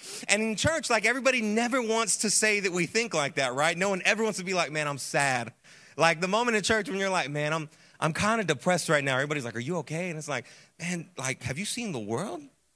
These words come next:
Like, it, it's kinda some depressing stuff happening. Like, it's, it seems more normal than you would think that we would encounter brokenness in the world and start to feel a certain way. But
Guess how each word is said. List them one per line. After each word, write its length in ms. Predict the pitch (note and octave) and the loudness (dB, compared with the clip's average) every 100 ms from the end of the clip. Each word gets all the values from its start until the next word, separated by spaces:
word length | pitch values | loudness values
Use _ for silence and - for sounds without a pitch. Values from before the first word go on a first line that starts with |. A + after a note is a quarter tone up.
| - | -4
Like, 300 | D3+ D3 D3 | 2 2 2
it, 120 | F3 - - _ _ _ | -6 -10 -20 _ _ _
it's 100 | - | -10
kinda 280 | C#3+ G#3+ | -6 -4
some 140 | - G#3+ | -4 -4
depressing 480 | D3+ G3+ G#3 F3 D3+ | -4 -2 -2 -4 -4
stuff 260 | G#3+ A4 | -2 -2
happening. 420 | - A#2+ A#2+ A#2 | 0 -2 -4 -6
Like, 200 | B2+ C#3 | -4 -2
it's, 180 | F3+ - - - - | -4 -6 -12 -10 -4
it 160 | F#3 | 0
seems 480 | - - B3 A#3+ F3 | 0 0 -2 -4 -4
more 240 | G3+ A3 | -2 -2
normal 400 | G3 F#3+ G#3+ G#3 | -2 -2 -2 -2
than 160 | F3+ E3 | -2 -4
you 80 | F3+ | -4
would 160 | F3 | -6
think 320 | C#3+ A3 G#3+ E3 | -6 -6 -4 -4
that 140 | B2 | -6
we 120 | D3 | -4
would 140 | F3+ E3 | -4 -4
encounter 420 | D3+ D#3+ F3 E3 | -6 -6 -6 -6
brokenness 520 | C3 D#3 D#3+ D#3 D3+ | -4 -4 -4 -6 -6
in 60 | C#3+ | -6
the 60 | |
world 240 | C3 F#3 F3 | -4 -4 -4
and 120 | C3 | -4
start 200 | C#3+ C#3 | -4 -4
to 80 | B2 | -8
feel 360 | - F#3+ G#3+ | -10 -10 -8
a 40 | C#3 | -6
certain 320 | - A2+ A2+ | -4 -6 -4
way. 140 | A#2+ C3+ | -6 -4
But 180 | B2 | -6